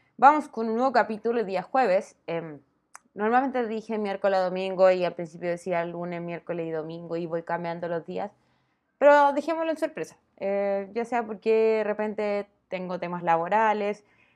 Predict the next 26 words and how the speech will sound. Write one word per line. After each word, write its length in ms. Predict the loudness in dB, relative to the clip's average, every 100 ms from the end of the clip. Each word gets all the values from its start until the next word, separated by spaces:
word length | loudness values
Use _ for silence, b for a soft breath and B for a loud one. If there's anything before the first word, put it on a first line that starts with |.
| b
otras 280 | -2 0
veces 240 | -2 -6 -8
tengo 340 | -8 -4 -4
algunas 440 | -4 -4 -2 -2 -2
urgencias 560 | -4 -6 -6 -6 -8
que, 320 | -2 -2 -2 -2
que 100 | -2
atender. 460 | -2 -2 -2 -4 -4
Bueno, 280 | -2 -2 -4
soy 360 | -8 -8 -10 _
doctora, 400 | -8 -2 -2 -2
pero 160 | -4
no 120 | -4 -6
en 140 | -8
medicina, 460 | -10 -10 -10 -8 -8
así 160 | -8
que 80 | -6
las 120 | -4
urgencias 380 | -4 -8 -8 -8
no 120 | -8
son 180 | -8 -6
de 80 | -4
vida 180 | -2 -2
o 60 |
muerte 340 | -4 -6 -8 -6
normalmente. 760 | -4 -2 -4 -4 -8 -8 -10